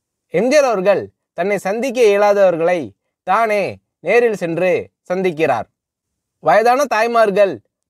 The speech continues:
பெண்கள் கூட்டத்தில் தன்னை காண முடியாது அவதிப்பட்டு கொண்டிருந்தால் தானே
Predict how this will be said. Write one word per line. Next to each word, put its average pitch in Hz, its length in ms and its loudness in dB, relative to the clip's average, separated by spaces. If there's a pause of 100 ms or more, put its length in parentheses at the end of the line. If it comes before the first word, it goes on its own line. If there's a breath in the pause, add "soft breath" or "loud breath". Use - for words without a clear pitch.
(100)
பெண்கள் 208 440 0 (600)
கூட்டத்தில் 208 540 -2 (340)
தன்னை 196 220 -2
காண 226 280 0
முடியாது 208 520 0 (540)
அவதிப்பட்டு 226 520 0
கொண்டிருந்தால் 190 640 0 (600)
தானே 220 360 0